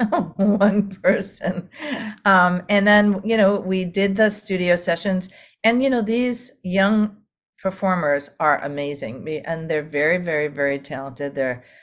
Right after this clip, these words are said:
some of them are the best, you know, they're, you're gonna see that they're gonna come up and be some of the best performers that you'll hear and see in the future. Um, uh, Pamina, Sophia Hunt is already singing with,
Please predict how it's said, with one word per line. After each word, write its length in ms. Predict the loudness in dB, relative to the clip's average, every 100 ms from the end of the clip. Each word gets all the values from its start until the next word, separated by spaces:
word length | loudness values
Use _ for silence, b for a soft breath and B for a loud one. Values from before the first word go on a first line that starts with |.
| b
some 220 | -14 -8 -8
of 120 | -6
them 200 | -8 -4
are 140 | -4
the 140 | -2 -6
best, 800 | -8 0 2 2 0 -12 -14 -10
you 100 | -6
know, 260 | -6 -6 -10 -6
they're, 200 | -4 -4
you're 240 | -6 -4
gonna 220 | -4 -4
see 280 | -8 -8 -6
that 180 | -4 -4
they're 140 | -4
gonna 180 | -4 -8
come 260 | -8 -8 -4
up 180 | -6 -6
and 160 | -10
be 220 | -10 -12
some 240 | -10 -10 -8
of 80 | -8
the 80 |
best 400 | -4 -2 -2 -6
performers 600 | -18 -14 -12 -10 -8 -10 -14 b b -12
that 160 | -12 -6
you'll 200 | -4 -4
hear 600 | -8 -14 -6 -4 -4 -8
and 200 | -14 -14
see 500 | -14 -12 -10 -10 -10
in 140 | -10
the 80 | -10
future. 520 | -12 -14 -8 -6 -6 -8 b b b -6
Um, 600 | -4 -2 -6 -10 -10 -12 -14 -8
uh, 340 | -2 0 -2 -6 -18 _ -12
Pamina, 840 | -8 -8 -4 0 0 -2 -10 -16
Sophia 400 | -10 -10 -6 -6
Hunt 240 | -6 -8
is 120 | -6 -4
already 300 | -2 -2 -4
singing 400 | -8 -10 -10 -6
with, 280 | -8 -8